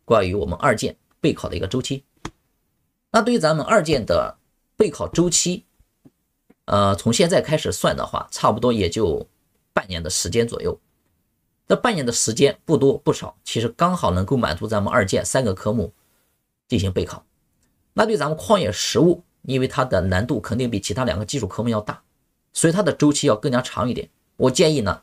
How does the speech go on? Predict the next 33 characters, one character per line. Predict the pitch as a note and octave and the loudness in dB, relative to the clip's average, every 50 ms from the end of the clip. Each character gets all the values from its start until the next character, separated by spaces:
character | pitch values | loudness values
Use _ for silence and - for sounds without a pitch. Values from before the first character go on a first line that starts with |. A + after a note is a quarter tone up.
| _ _ | _ _
大 | - A#2+ A2 | -2 0 0
家 | G#2+ G#2 - - _ | 0 0 -2 -4 _
最 | - F3+ C3+ | -2 0 0
起 | - - - A#2+ C3 | 0 0 -2 0 0
码 | B2 D#2 - - | 0 0 -2 -4
你 | - D2+ G2+ G2 | -6 -4 -2 0
要 | G#2 A#2+ A2+ F#2+ | 2 2 2 0
从 | - - F2 E2+ F#2 - _ _ _ _ _ _ _ _ | 0 -2 -4 -4 -4 -6 _ _ _ _ _ _ _ _
我 | - F2+ | -4 -2
们 | F2+ F2+ F2+ - | 0 0 0 2
二 | - C#3+ B2 | 2 4 4
零 | A#2 B2 | 4 4
二 | C3 B2 | 2 2
四 | B2 - - D3+ | 0 0 -2 -2
年 | A#2 F2+ C2 - - - _ _ _ _ _ _ _ _ _ | -2 -4 -4 -6 -10 -18 _ _ _ _ _ _ _ _ _
过 | - E3+ B2 | 2 4 4
完 | G2+ F#2+ G2+ A2 G#2+ | 4 2 -2 -4 -4
年 | G2 F#2+ F2+ E2+ G2 A#2+ - _ _ | -2 0 0 0 0 -2 -6 _ _
之 | - - C#3+ | -4 -2 -2
后 | C#3+ - D3 A2+ | 0 2 0 0
进 | - G2+ | 0 -2
行 | F#2 F2+ | -4 -2
备 | - G2 | -4 -4
考， | - - C#2+ | -2 -2 -4
也 | C#2 | -2
就 | G#2+ G#2+ | 0 -2
是 | G2+ - | -2 -2
说 | G2 | -2
我 | F2 | -4
们 | - - | -2 0
二 | - D3+ C3+ | 2 2 2
月 | G#2+ | 2
份 | F#2+ - D#2 - | 0 -2 -4 -10